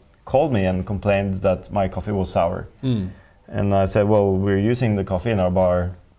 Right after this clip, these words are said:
Speaker 1: every day, so we know it's not sour. Uh, let me come and check your machine." And he said, "Oh, there's no point 'cause I just got a new machine."
Speaker 2: Yeah.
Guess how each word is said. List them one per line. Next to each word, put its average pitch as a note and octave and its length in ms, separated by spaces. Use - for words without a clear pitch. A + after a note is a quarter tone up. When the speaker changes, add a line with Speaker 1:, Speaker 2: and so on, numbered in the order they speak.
Speaker 1:
every F#2 140
day, A#2+ 200
so - 160
we F#2 80
know A#2 200
it's F#2+ 140
not E2 180
sour. B2 380
Uh, G2+ 200
let G#2 140
me A2 80
come G2+ 220
and F#2+ 220
check F#2 220
your F#2+ 100
machine." A#2+ 360
And G2 100
he G2 60
said, A2+ 180
"Oh, A#2 180
there's G#2 200
no G2+ 100
point A#2 320
'cause F#2+ 160
I G2 80
just F#2 240
got G2+ 120
a F#2+ 60
new F#2+ 160
machine." E3+ 520
Speaker 2:
Yeah. G#2 180